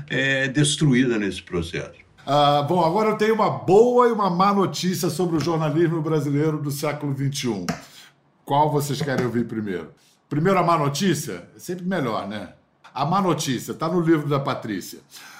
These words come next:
Speaker 2: Uma pesquisa encomendada pelo Senado no ano passado mostrou que setenta e nove por cento dos brasileiros usam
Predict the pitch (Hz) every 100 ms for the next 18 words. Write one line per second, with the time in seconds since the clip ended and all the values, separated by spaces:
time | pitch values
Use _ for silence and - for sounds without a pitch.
0 | - 123 143 170 143 185 208 185 147 170
1 | 156 131 147 147 147 139 120 131 120 123
2 | 117 110 117 110 107 98 127 131 131 120
3 | 120 143 139 - 135 143 - - - 202
4 | 196 - - 202 220 214 - 202 170 135
5 | 147 175 175 160 135 143 139 113 - -
6 | 151 160 156 143 117 107 120 120 101 110
7 | 123 143 139 110 104 143 143 123 135